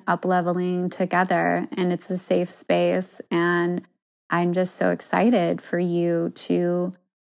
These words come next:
really create a super beautiful, amazing, delicious, pleasure-filled life, 'cause that's what you really, really deserve. And I also wanna share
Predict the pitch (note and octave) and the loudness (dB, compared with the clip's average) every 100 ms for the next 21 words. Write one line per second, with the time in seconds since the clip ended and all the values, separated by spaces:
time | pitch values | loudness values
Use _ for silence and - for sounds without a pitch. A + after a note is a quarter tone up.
0 | - B3+ D4+ - D#4 A#3 C4+ - - F#3+ | 4 4 4 4 6 8 6 4 0 0
1 | - - A#3 A#3+ A#3+ B3+ A3 G#3 G#3+ - | 2 2 4 4 6 4 4 4 4 4
2 | G#3 G3+ G3+ G3+ - _ F#3+ F#3 F#3 F#3 | 4 6 4 2 -2 _ 2 4 4 4
3 | F#3 G3 F#3+ F#3 F#3+ F#3 F#3 F#3 F#3 - | 2 2 0 0 0 2 2 2 0 -2
4 | F3+ G3 F#3+ F#3+ F#3 F#3 F#3 F#3 F#3 F3+ | 2 4 4 4 4 2 0 2 2 0
5 | - F3 F3+ F3 F#2 - - - - F3 | 0 0 0 0 2 4 2 0 -2 -2
6 | F3 F#3+ F#3 G3 F3+ F3 F3 E3 E3 E3 | 0 -2 0 0 2 2 2 2 2 0
7 | - - - - - _ - - - - | -2 0 0 -2 -8 _ -16 -14 -14 -20
8 | _ F#3 F#3 F#3 F#3 F#3 F3+ - - - | _ 4 6 6 6 4 2 2 2 2
9 | F3+ G#3+ A3 B3 - A3 A3 F3+ F3 B3+ | 2 2 2 2 2 4 6 6 6 4